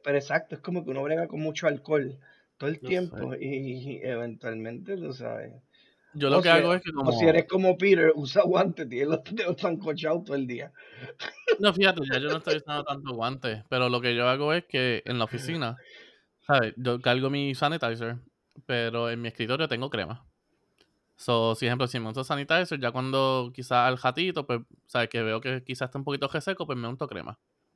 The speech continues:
Speaker 3: Y como puedo estar par de tiempo en la oficina sin tener ninguna interacción con nadie, pues, con, no es como que, ah, ok, ya rápido me puse la crema, pero tengo que usar hand sanitizer otra vez.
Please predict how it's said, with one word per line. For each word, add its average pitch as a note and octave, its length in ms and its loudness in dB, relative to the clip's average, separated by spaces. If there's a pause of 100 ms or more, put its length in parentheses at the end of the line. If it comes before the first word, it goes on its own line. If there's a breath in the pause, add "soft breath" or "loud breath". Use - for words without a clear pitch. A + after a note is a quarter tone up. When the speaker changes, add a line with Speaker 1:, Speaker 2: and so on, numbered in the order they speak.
(500)
Speaker 3:
Y D3+ 140 -2
como C3 600 2 (680 loud breath)
puedo C#3 200 2
estar E3 300 0
par D#3+ 160 4
de E3 140 -2
tiempo D3+ 800 -2
en C#3 320 -2
la C3+ 60 2
oficina C3 460 -2
sin C3 240 -6
tener B2 240 0
ninguna B2+ 320 -2
interacción A#2+ 500 -2
con B2 220 -4
nadie, A2+ 420 -2
pues, G#2 220 -8
con, A2 240 -10
no G#2+ 100 -4
es A2 80 -8
como A#2 280 -6
que, G#2+ 340 -2
ah, B2 180 8
ok, A2 140 -2 (180)
ya A2 140 -4
rápido B2 320 -6
me B2 80 -2
puse B2 200 -4
la B2 100 2
crema, C3 260 2
pero A2+ 120 -6
tengo A2 200 -6
que A#2 60 -6
usar A2 200 -2
hand A2+ 180 -2
sanitizer G#2 440 -4
otra - 200 -8
vez. - 120 -12